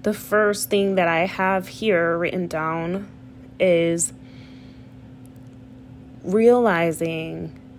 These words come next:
that you don't have control over every situation. And you need to let God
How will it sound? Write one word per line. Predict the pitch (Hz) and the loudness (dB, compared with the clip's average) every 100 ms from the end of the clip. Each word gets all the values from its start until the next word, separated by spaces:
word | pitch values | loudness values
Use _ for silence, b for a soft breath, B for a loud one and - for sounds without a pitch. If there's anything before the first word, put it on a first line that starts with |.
| - | -4
that | 180 160 156 160 170 - - - - | -2 0 -2 -4 -6 -10 -12 -10 -4
you | 202 | -2
don't | 196 202 202 196 | 2 4 4 0
have | - 190 185 | -2 -2 -2
control | 185 180 - 170 175 | -4 -4 0 2 2
over | 170 175 | 0 -2
every | 165 160 | -4 -6
situation. | 156 - - - 160 160 147 175 170 180 - - - - B B B B B B B B - - | -6 -6 -6 -6 -6 -6 -6 -4 -4 -6 -10 -20 -20 -20 B B B B B B B B -6 0
And | 202 208 | 2 2
you | 208 | 0
need | 220 226 | 0 -2
to | - 208 | 0 0
let | 190 175 175 170 190 - - - - - - - - - - | 0 2 2 4 2 -2 -10 -18 -20 -20 -20 -20 -20 -18 -8
God | 185 180 190 165 147 185 196 | -2 2 4 2 0 -4 -6